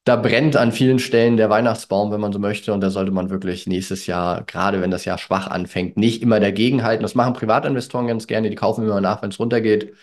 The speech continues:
Profis machen es genau andersrum. Und auch das ist eine Strategie, nennt sich dann Momentum beziehungsweise Trend. Profis kaufen eher, wenn die Märkte nach oben laufen. Und da würde ich persönlich auch eher dann investieren, wenn der Markt schon steigt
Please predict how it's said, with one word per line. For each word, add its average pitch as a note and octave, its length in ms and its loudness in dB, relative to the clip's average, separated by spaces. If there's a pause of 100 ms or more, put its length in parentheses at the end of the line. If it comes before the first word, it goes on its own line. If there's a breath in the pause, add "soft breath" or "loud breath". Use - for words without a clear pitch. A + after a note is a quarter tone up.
(320 loud breath)
Profis A#2 340 0
machen G#2 180 2
es G#2 120 -6
genau G2+ 160 2
andersrum. G#2+ 400 0
Und F#2+ 100 0
auch F#2 80 -6
das G2+ 180 -2
ist A2 120 -10
eine F#2+ 200 0
Strategie, G2 440 -2
nennt F#2 180 -2
sich - 80 -10
dann F#2 140 -4
Momentum F#2+ 580 0 (360 loud breath)
beziehungsweise G2 640 2
Trend. G2+ 520 -2
Profis G2+ 340 -4
kaufen F#2 300 0
eher, F#2 240 0
wenn F#2 320 -4
die F2+ 80 -4
Märkte F#2 280 0
nach F#2 140 -2
oben G#2+ 220 0
laufen. F2+ 340 2
Und F#2 100 -2
da F2+ 80 0
würde G2 140 0
ich - 140 -4
persönlich F#2+ 360 0
auch - 160 -6
eher F#2 220 2
dann F#2 240 0
investieren, F2 500 -4
wenn E2+ 120 -4
der E2 80 -4
Markt E2 260 -4
schon E2 140 -8
steigt F2 420 -2